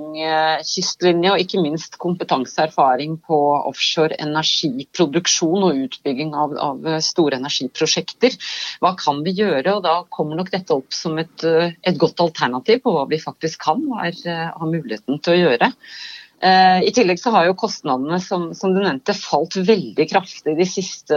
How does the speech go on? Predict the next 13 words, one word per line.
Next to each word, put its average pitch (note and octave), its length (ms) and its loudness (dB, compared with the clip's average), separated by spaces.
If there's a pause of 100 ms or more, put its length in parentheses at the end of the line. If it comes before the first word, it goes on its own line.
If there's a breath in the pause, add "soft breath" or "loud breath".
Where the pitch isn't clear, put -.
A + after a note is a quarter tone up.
åtte, D#3 480 -2
ti F3+ 160 4
årene, C3+ 400 2
og F3+ 140 2
det G3 160 4
gjør B2+ 320 2
det F3 80 2
også G3 260 -2
mer C#3 240 0
interessant, G#3 560 0
fordi F3+ 300 4
at, D#3+ 340 2
eh, E3 220 8